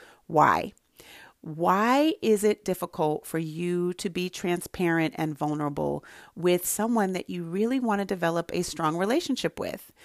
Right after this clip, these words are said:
And lots of times it's going to revert back to a time of pain or offense or hurt in your life where you felt you were transparent and vulnerable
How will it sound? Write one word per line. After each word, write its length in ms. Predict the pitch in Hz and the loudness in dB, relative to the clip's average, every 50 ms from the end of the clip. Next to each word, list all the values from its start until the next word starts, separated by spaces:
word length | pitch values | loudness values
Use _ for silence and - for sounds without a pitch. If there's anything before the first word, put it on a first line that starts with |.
| - - - - - _ - | -20 -20 -20 -20 -20 _ 0
And 360 | 202 202 196 196 196 190 - | 2 2 2 2 0 -2 -4
lots 360 | - 180 202 233 302 359 - | 0 4 4 6 6 4 2
of 80 | 392 - | -2 0
times 280 | - 247 208 196 196 190 | 2 2 2 2 2 -2
it's 140 | 185 - | -6 -8
going 240 | - 202 190 190 190 | -6 -4 -4 -2 -4
to 120 | - - 180 | -4 -4 -4
revert 440 | 185 190 180 165 170 170 170 - | -2 -2 0 0 0 0 0 2
back 360 | - 165 170 170 170 - - - | 2 2 4 4 2 0 -4 -8
to 380 | - - 185 180 180 175 170 175 - - - - - - | -4 -2 -2 0 0 -2 -2 -4 -8 -14 -20 -16 -2 0
a 80 | 180 180 | 0 0
time 320 | - - 202 175 175 175 | 2 2 4 4 4 4
of 200 | 170 170 - - | 2 -2 -2 -2
pain 420 | - 196 180 180 170 147 139 139 | 0 0 2 2 2 0 -2 -2
or 180 | - - 156 156 | -2 0 0 0
offense 600 | 156 - - - 180 185 175 151 - - - - | 0 -2 -2 -2 0 0 0 -2 -4 -8 -10 -6
or 220 | - 170 160 156 156 | -4 -2 -2 -2 -2
hurt 400 | - - 190 196 190 - - - - | 2 2 4 4 2 0 -2 -4 -4
in 120 | 165 165 | -4 -2
your 160 | 160 160 156 | 0 0 0
life 480 | 156 160 180 - - 190 196 - - - | 2 4 4 4 4 2 -2 -4 -6 -4
where 400 | 165 170 170 170 165 165 170 165 - - - - - | 0 2 4 4 4 4 2 0 -2 -10 -18 -18 -10
you 200 | - 180 202 220 | -6 -2 -2 -2
felt 320 | 208 - 220 202 196 - - | 2 4 6 6 6 4 0
you 240 | 190 196 202 202 190 | -4 -4 -4 -4 0
were 340 | 180 185 208 247 262 262 | 2 4 4 4 4 2
transparent 720 | 262 - - - 170 170 160 - - 165 143 147 151 151 - | 2 0 -2 -2 -2 -2 -2 -4 -2 0 0 2 0 0 -2
and 140 | - 156 151 | -4 -4 -2
vulnerable 560 | 151 147 143 143 151 151 156 170 185 220 160 | 0 0 0 0 -2 0 0 0 0 0 -2